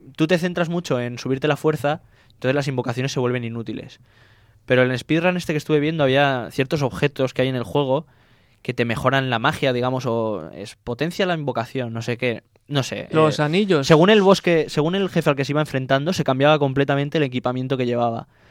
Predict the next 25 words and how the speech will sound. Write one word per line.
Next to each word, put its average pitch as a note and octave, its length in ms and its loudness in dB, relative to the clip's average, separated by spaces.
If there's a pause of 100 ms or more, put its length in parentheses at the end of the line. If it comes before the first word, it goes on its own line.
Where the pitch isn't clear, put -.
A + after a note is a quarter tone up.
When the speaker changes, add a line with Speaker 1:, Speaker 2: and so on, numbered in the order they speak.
(120)
Speaker 1:
Y - 60 -10
pasaba B2 300 4
de A#2+ 80 0
fuerza B2+ 560 0
a G#2+ 40 -2
magia C3 560 2
y, A2+ 260 -8 (340)
y A#2 460 -2
había A#2 200 4
bosses E3+ 400 2 (260)
que A#2 160 -2
directamente C3+ 680 0 (640)
se - 160 -6
ponía C3 260 0
todo E3 160 8
lo C3+ 80 10
de B2 80 6
magia, D#3+ 380 0 (800)
sacaba D3+ 360 8
a D3 40 8
Mushu D#3 420 2 (1300)
y A2+ 460 -2
explotaba A#2 380 2
el C3 60 2
boss. B2 260 -6